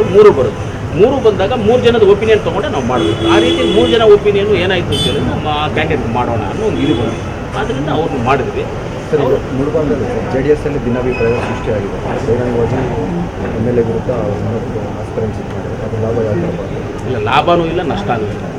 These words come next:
Speaker 1: ಅದು ಅವರವರಲ್ಲಿ ಇದು ಮಾಡ್ಕೊಳ್ತು. ಅದರಿಂದ ನಮಗೆ ಲಾಭನೂ ಇಲ್ಲ, ನಮಗೆ ನಷ್ಟನೂ ಇಲ್ಲ. ನಮ್ದು ನಮ್ಮದೇ. ನೋಡಿ, ಈ ಡೈರಿ ಎಲೆಕ್ಷನಲ್ಲಿ ಹೆಂಗೆ ಅಂದ್ರೆ, ನನ್ನ ಓಟ್ ನಂದೇ, ನಿಮ್ಮ ಓಟ್ ನಿಮ್ಮದೇ. ಇದು ಅದರಲ್ಲೇನು ಮಿಸ್ ಆಗೋದಿಲ್ಲ, ಚೇಂಜ್ ಆಗೋದಿಲ್ಲ. ಅದು ಅವ್ರವ್ರ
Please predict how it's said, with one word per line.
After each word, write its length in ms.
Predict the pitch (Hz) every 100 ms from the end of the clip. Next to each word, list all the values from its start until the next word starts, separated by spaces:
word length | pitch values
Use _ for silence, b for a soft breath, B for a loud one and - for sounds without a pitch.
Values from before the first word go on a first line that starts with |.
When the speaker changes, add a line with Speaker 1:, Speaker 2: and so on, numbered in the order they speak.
| - 131
Speaker 1:
ಅದು 120 | 123
ಅವರವರಲ್ಲಿ 600 | 127 190 196 180 165 151
ಇದು 320 | 117 - 110
ಮಾಡ್ಕೊಳ್ತು. 680 | 113 - 98 - 95 - - - 131
ಅದರಿಂದ 280 | 135 170
ನಮಗೆ 340 | 185 139 135 113
ಲಾಭನೂ 360 | 120 143 147
ಇಲ್ಲ, 140 | 143 143
ನಮಗೆ 340 | 139 - -
ನಷ್ಟನೂ 340 | - - 117 -
ಇಲ್ಲ. 640 | - - - 139 135 -
ನಮ್ದು 240 | 208 277
ನಮ್ಮದೇ. 260 | 185 185 160
ನೋಡಿ, 180 | 160 170 - - -
ಈ 40 | 139
ಡೈರಿ 180 | 127 190
ಎಲೆಕ್ಷನಲ್ಲಿ 400 | 202 175 156 156
ಹೆಂಗೆ 160 | 147 143
ಅಂದ್ರೆ, 180 | 135 156
ನನ್ನ 180 | 139
ಓಟ್ 200 | 160 175
ನಂದೇ, 180 | 143 156
ನಿಮ್ಮ 220 | 151 135
ಓಟ್ 120 | 143 -
ನಿಮ್ಮದೇ. 300 | 120 113 104 104 - - 92 104 123
ಇದು 400 | 135 143 127 120
ಅದರಲ್ಲೇನು 360 | 123 143 165 151
ಮಿಸ್ 180 | 143 -
ಆಗೋದಿಲ್ಲ, 320 | 160 143 -
ಚೇಂಜ್ 300 | - 147 151
ಆಗೋದಿಲ್ಲ. 380 | 139 123 107 98 - - -
ಅದು 120 | -
ಅವ್ರವ್ರ 220 | 123 160